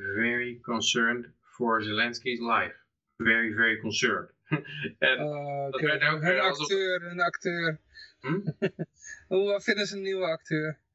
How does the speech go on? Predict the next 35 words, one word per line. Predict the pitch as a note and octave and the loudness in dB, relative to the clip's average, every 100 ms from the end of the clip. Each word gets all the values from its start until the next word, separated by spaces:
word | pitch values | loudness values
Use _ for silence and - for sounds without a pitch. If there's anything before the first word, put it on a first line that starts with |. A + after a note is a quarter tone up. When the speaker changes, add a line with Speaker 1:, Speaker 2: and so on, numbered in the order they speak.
| - - | -20 -8
Speaker 2:
<laughs> | E3 | -6
Speaker 1:
Nou, | A#2+ A3+ A#2+ A2+ - | 0 2 2 0 -4
ja, | - A#2+ A2+ | 0 0 0
dat | |
werd | A2+ A#2+ | -2 -2
op | A#2+ | 0
de | A#2+ | 0
nieuwe | B2 B2+ A#2+ | 2 0 -2
de-, | A#2+ B2+ - | -2 -4 -2
No | B2+ A#2+ | 0 2
Agenda | A#2 A#2 C3+ C3 A#2 | 2 2 0 0 0
scho-, | - A2+ G#2 - | 2 2 0 0
show | - G#2+ A2 A#2+ | 2 2 2 0
werd | A#2 | 2
dan | B2 - | 2 0
gezegd | A#2 A#2+ A2+ | 2 2 0
van, | C#3 A#2+ A#2 A#2 | -2 -2 -2 -2
"Dat | B2 C3+ | 0 0
betekent | D3 - D#3+ C#3+ C3+ D#3+ _ _ _ - | 0 2 2 2 0 -2 _ _ _ 0
dat | C3+ | 2
hij | C3 | 4
binnenkort | B2 B2+ A#2+ C#3+ C#3 | 2 0 0 -2 0
doodgaat, | C3+ C3+ C3 G2+ G2+ | 0 2 2 2 0
want | A2+ - - _ _ _ | -4 -6 -12 _ _ _
ze | - C#3 | -2 2
zijn | C3+ D3+ | 4 4
hem | C#3+ | 4
zat | A#2 D#3+ F3+ | 2 0 0
volgens | - B2 A2 A2 | -2 -2 -2 0
mij." | G2 F2+ _ _ - | 0 0 _ _ -12
Eh, | - C#3 F3 | -8 0 2
Speaker 2:
Oh, | A3 | 4
dat | |
Speaker 1:
dat | F#3 | 2
Speaker 2:
kan | C3+ | 0